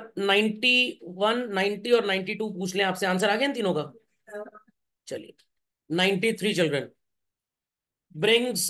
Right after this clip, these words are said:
अनेबल है बच्चों, गुडविल एग्जिस्ट कर रही है, तो पहली एंट्री ल्यूसी राहुल संजय to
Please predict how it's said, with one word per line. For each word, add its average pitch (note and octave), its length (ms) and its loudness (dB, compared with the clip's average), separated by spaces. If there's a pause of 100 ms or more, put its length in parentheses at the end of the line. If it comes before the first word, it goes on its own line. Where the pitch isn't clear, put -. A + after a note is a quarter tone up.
अनेबल G#3 360 4
है G#3 80 6
बच्चों, F3 300 2 (520)
गुडविल G3+ 380 2
एग्जिस्ट F#3+ 380 -2
कर G3 120 0
रही E3+ 160 0
है, D#3 260 0 (340)
तो F#3+ 80 -6
पहली G3 340 0
एंट्री A3 340 -2
ल्यूसी G3+ 480 -4 (160)
राहुल F#3+ 580 4
संजय F#3 560 2 (240)
to A#3 80 0